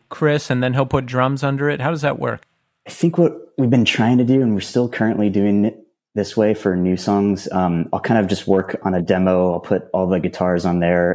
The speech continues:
Speaker 2: and, like, work through vocal melodies and lyrics and stuff as much as I can, and then send it over to Chris. And then, um, yeah, Chris will just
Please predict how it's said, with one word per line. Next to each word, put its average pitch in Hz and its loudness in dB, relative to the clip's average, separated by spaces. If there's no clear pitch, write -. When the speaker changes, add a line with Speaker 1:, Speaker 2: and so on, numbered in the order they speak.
Speaker 2:
and, 82 -2
like, 85 -4
work 90 0
through 90 2
vocal 90 0
melodies 87 2
and 82 0
lyrics 85 0
and 78 -4
stuff - -6
as 85 -2
much 92 0
as 87 2
I 82 0
can, 87 -2
and 90 2
then 87 2
send 92 0
it 90 2
over 85 2
to 82 0
Chris. - -6
And 87 0
then, 82 0
um, 80 -2
yeah, 85 2
Chris - -2
will 92 2
just - -4